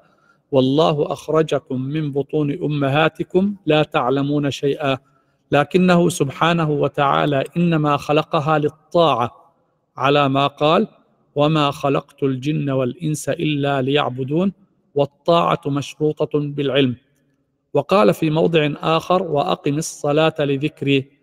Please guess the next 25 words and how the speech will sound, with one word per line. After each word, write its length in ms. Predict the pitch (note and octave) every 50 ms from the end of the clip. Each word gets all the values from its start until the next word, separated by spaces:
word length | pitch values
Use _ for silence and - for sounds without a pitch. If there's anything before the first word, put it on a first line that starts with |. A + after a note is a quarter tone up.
| _ _ _ _ _
فبين 580 | - C#3 C3 C#3+ D#3+ F3+ F3+ E3 D#3 D3+ D3
أنه 760 | C#3+ D3 - - D3+ D3 D3 D#3 D#3+ D3+ D3+ C#3 D3 - F3 E3
أمر 240 | D#3 D3 C#3+ D3 C#3
بالطاعة 680 | C#3+ C#3 - _ - D3+ D3+ D3+ D3+ D3+ D#3+ D#3 - F#3+ G#3 B3+ - G3
لغرض 500 | D#3 C#3+ C3+ C#3 D#3 D#3+ D#3 D3 C3+ C#3+
العلم. 380 | C#3 C3 A#2 B2+ C3 B2 A#2 A2 - _ _ _ _ _ _ _ - -
إذن 180 | C#3 C#3 -
الله 160 | C#3+ C#3+ D#3+
عز 220 | F3 - D#3 D3 D#3
وجل 260 | D3+ D#3+ F3 F3 -
خلق 400 | - - - E3+ F3 D#3 - F3
الإنسان 520 | E3+ F#3+ F#3 D3+ C#3 - - D#3+ D#3+ D3+
للطاعة، 640 | D3 C#3+ D3 - _ - E3+ D#3+ D3 C3+ C3 A#2+ - _ _ _ _ _ _ _ _ -
والطاعة 540 | C#3 C#3 _ _ - F3+ F#3 F#3+ E3 E3+ - -
مشروطة 680 | F#3+ E3+ D#3 D3 - - E3+ F3 F3 - F3+ - - G#3
بالعلم. 500 | G#3 F#3 A3+ A#3 A3+ A3 G#3 D#3+ C3+ - _ _ _ _ _ _ _ _ -
وقال 400 | C#3+ C3 - F#3 G3+ G3+ F#3 D#3+
في 160 | - E3 D#3
موضع 380 | D#3+ E3+ E3+ E3 E3 D#3+ D#3 D3+
آخر: 420 | - - E3+ E3+ F3+ - - F3 F3
"وأقم 460 | E3+ D3 C#3+ - D#3+ - - D3 C#3+
الصلاة 480 | C#3+ - - - - D3 D#3 E3 D#3+ D#3+
لذكري"، 680 | D#3+ D3 C#3+ C#3 C3+ D#3+ D#3+ _ - C#3+ C#3 C3+ B2 - _ _ _ _ _ _ _
فبين 540 | - - C#3+ C#3 D#3+ F3 F#3 F3 E3 D3 C#3
أنه 720 | C3+ - - - E3 E3+ D#3 D3 D3 D3 C#3+ C#3 C3+ -